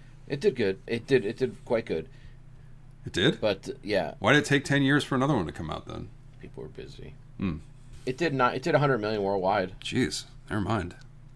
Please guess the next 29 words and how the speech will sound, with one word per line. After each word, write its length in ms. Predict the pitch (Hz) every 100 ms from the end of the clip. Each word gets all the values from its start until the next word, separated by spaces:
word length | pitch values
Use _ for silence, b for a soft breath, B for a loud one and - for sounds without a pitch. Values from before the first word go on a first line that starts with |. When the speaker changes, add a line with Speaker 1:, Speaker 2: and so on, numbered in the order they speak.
| -
Speaker 2:
Jane 240 | 113 107 98
Le-, 100 | -
Jane 360 | - 113 113 98
Levy? 360 | 110 127 147
Jane 260 | 131 107 101
Levy, 240 | 107 117
isn't 160 | 120 120
that? 120 | 135
Speaker 1:
Yeah, 160 | 107 107 - - -
she's 200 | - 95
good. 240 | - 98 98 - -
Speaker 2:
As 180 | 95
the 120 | 82 90
Ash 400 | 98 95 - -
stand-in. 680 | - 92 95 98 101 110 - -
Yeah, 160 | 147
that's 160 | 139 147
one 140 | 170
thing 160 | 170 147
that 160 | 117 110
that 160 | 123
movie 260 | 113 95 90
di-, 280 | 95 95 87 -
does, 300 | - 95 90 92
right? 240 | 98 98
Didn't 180 | 123 123
she 140 | 123
get 180 | 120 -
possessed 640 | 107 95 101 107 - -